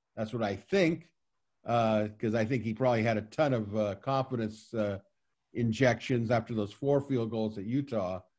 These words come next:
Uh, but again, you're talking about first place being on the line, so we'll see how he, how he handles it. And the same thing is true, of course, of, of Colorado.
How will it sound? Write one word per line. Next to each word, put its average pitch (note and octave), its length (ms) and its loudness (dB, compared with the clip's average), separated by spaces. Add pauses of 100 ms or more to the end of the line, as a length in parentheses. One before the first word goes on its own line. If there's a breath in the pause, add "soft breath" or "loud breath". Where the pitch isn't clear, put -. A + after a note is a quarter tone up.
(520)
Uh, G#2+ 360 2 (100)
but C#3+ 200 4
again, D#3+ 600 4
you're C#3 140 -4
talking D#3 400 4
about C#3+ 400 4 (120)
first D3+ 360 -4
place D3+ 260 2
being C#3 300 2
on C#3 160 2
the C3+ 60 2
line, C#3 420 2
so B2 180 0
we'll B2+ 140 0
see D3+ 220 0
how C3+ 180 4
he, B2 200 0 (320 soft breath)
how C3 180 6
he B2 100 4
handles C3 420 2
it. C#3 140 -2
And G3 160 -2
the F3+ 80 2
same E3+ 280 4
thing C3+ 140 2
is A#2 140 -2
true, C3+ 240 0
of G#2+ 100 -4
course, B2 320 -2 (400)
of, A#2 240 -4
of A2 220 -6
Colorado. A2+ 760 2